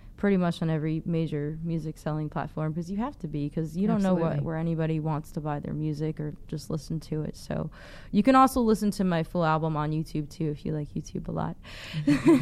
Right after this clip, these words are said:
Speaker 1: Spotify, Pandora, all that good stuff. So you can find me there. Um, my email, uh, you can either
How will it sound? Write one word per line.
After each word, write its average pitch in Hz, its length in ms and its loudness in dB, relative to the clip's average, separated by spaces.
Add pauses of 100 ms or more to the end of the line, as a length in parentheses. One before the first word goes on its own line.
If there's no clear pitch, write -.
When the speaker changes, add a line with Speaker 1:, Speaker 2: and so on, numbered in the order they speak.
(760)
Speaker 1:
Spotify, 160 640 0
Pandora, 156 540 0
all 226 140 2
that 160 180 0
good 156 140 -8
stuff. 151 340 -10
So 190 380 6
you 202 160 2
can 226 140 2
find 233 220 6
me 247 100 6
there. 180 460 4
Um, 175 420 4
my 185 200 6
email, 208 680 6 (400)
uh, 175 260 6
you 202 260 4
can 202 200 6
either 175 500 4